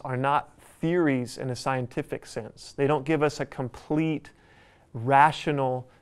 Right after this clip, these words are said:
picture of exactly how each part works. They're models. And when I was a little boy, I used to play with model airplanes, and I would have model, model fighter jets that I would glue together.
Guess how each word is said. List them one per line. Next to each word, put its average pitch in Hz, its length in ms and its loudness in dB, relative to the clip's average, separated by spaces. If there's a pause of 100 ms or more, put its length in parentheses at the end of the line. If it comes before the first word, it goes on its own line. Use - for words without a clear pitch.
picture - 420 -2
of 123 160 -4
exactly 131 800 -2
how 123 380 0
each 127 280 -10
part 120 320 -4
works. - 500 -8 (380)
They're 131 160 0
models. 135 800 2 (580)
And 139 60 -2
when 143 100 4
I - 20 6
was 147 120 4
a 147 40 -2
little 156 160 6
boy, 147 160 6
I 143 80 8
used 135 220 0
to 131 80 -2
play 139 240 2
with 131 240 -2
model 131 360 4
airplanes, 117 640 -4
and 123 100 -10
I 117 80 -8
would 120 140 -6
have 120 240 -4 (320)
model, 127 380 4 (120)
model 131 320 4
fighter 135 440 2
jets 117 460 -2
that 131 120 -2
I 120 80 0
would 117 200 -4
glue 131 260 -2
together. 120 500 -2